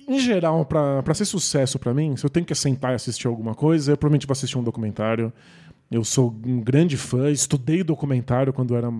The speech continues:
quando era mais jovem, fiz curso de filmagem de, de, de documentarista. É, gosto muito, é minha pegada. Mas, é, pra ser bem sincero, é, noventa por cento do meu tempo na frente de um,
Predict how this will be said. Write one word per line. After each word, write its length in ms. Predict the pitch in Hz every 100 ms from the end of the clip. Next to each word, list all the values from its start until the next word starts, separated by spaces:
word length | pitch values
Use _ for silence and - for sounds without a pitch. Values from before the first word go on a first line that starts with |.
| 107
quando 160 | 123 120
era 100 | 117
mais 180 | 104 98
jovem, 760 | 98 104 123 139 104 110 110 110 - -
fiz 200 | - 131 -
curso 240 | 131 139
de 80 | 127
filmagem 400 | 135 117 117 117
de, 320 | 107 113 107
de, 220 | 120 113
de 80 | 107
documentarista. 1200 | 117 - 113 110 104 107 120 143 131 - 113 113 - - - - _ _ -
É, 680 | 117 117 117 113 110 107 110 - _ -
gosto 320 | 135 139 -
muito, 240 | 143 139 151
é 40 |
minha 120 | 165
pegada. 460 | 160 170 120 117 117 - 160
Mas, 180 | 151 175
é, 200 | 220 151 113 - -
pra 100 | 131
ser 120 | 143
bem 200 | 120 170
sincero, 640 | 170 117 - 135 135 110 113 - _ _
é, 720 | 120 117 120 117 113 107 107 117
noventa 400 | 123 120 151 175
por 160 | 160 147
cento 220 | 151 147
do 80 | 147
meu 160 | 139
tempo 260 | 131 139 139
na 140 | 139
frente 600 | 120 - 131 131 - 131 120
de 140 | 120
um, 520 | 120 120 117 113 123